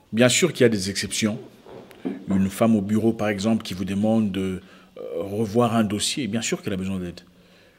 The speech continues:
Une femme au bureau qui vous demande de faire fonctionner l'imprimante,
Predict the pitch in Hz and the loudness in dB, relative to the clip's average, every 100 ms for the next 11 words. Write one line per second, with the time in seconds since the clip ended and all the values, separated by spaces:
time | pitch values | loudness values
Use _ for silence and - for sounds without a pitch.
0 | _ 92 - 101 95 98 95 104 101 95 | _ -8 -4 -2 -2 -2 -2 -4 -4 -6
1 | 95 98 107 107 95 95 - 110 - 113 | -4 -2 0 0 -2 -4 0 0 0 -4
2 | - 107 113 101 98 104 110 98 87 - | -2 0 0 -2 -4 -2 -2 -2 -10 -18